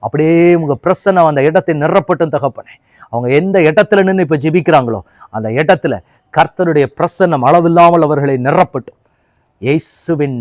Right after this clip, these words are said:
நாமத்தில் ஒப்பு கொடுக்கிறோம் ஆண்டவரே. தட்டைகள் உடையட்டும், இன்றோடு அந்த யுத்தம் முடியட்டும். அவர்கள் மூலமாகவே முடித்து கர்த்தர் ஒரு ஜெயத்தை கொடுத்து உங்க பிள்ளைங்களை சாட்சியாய் நிறுத்துங்கப்பா. உடைய கரங்களை ஒப்பு கொடுக்கிறோம். ஆளுகை செய்யுங்க, வழி நடத்துங்க.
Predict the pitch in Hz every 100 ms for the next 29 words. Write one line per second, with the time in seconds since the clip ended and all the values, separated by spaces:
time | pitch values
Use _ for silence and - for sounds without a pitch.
0 | 113 151 202 196 175 165 165 202 170 147
1 | 127 117 104 - - _ _ - 139 -
2 | 160 147 131 139 165 131 104 - _ -
3 | 135 143 175 180 170 147 127 170 - 175
4 | 139 143 240 190 - - _ _ 123 139
5 | 160 151 147 190 185 170 160 160 143 143
6 | 180 185 139 - _ _ - 151 - 160
7 | 131 120 147 180 170 147 147 139 107 -
8 | - - 120 110 156 151 131 - 156 -
9 | - 156 139 131 117 104 87 - - _
10 | _ 110 107 - 147 165 160 147 147 135
11 | 117 104 - - - _ _ 131 170 170
12 | 156 139 147 139 127 123 123 110 104 92